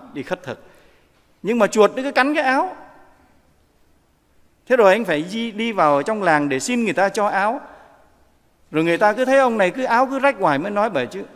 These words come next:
con chuột nó cắn thì thôi, đây, tôi biếu cho thầy con mèo. Về có con mèo này thì con chuột nó sẽ không dám tới nữa." Mà đúng như vậy, khi con mèo có rồi đó, thì chuột nó không đến, không cắn áo đấy. Nhưng mà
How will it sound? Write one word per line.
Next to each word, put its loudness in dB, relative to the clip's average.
con -8
chuột -4
nó -8
cắn -2
thì -8
thôi, -2
đây, -2
tôi -2
biếu 6
cho -2
thầy -2
con -4
mèo. -4
Về 4
có -2
con 2
mèo 4
này 0
thì -4
con -4
chuột -2
nó -4
sẽ -6
không -6
dám -2
tới 2
nữa." -2
Mà -2
đúng -2
như 2
vậy, 4
khi 0
con -2
mèo 4
có 4
rồi 6
đó, 0
thì -8
chuột 0
nó -2
không -4
đến, -4
không -8
cắn -4
áo -4
đấy. -10
Nhưng -6
mà 2